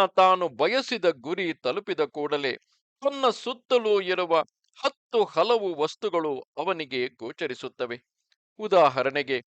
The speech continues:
ನಿಮ್ಮ ಜೀವಮಾನದುದ್ದಕ್ಕೂ ಹಣಕ್ಕಾಗಿ ಹೆಣಗಾಡುವಿರಿ. ಒಂದು ದಿನ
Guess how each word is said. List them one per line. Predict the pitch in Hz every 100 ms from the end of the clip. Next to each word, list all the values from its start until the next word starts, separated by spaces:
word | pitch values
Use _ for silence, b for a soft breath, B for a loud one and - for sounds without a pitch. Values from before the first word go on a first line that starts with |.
| _ _ _ _
ನಿಮ್ಮ | 208 254 277 254 233
ಜೀವಮಾನದುದ್ದಕ್ಕೂ | 139 160 233 277 269 277 294 294 269 202 190 240 - 208 180 _ _ _
ಹಣಕ್ಕಾಗಿ | - 247 277 - - 208 185 165 156
ಹೆಣಗಾಡುವಿರಿ. | 147 - 135 202 151 147 135 135 - _ _ _ b b b b
ಒಂದು | 262 311 302 294 262
ದಿನ | 240 233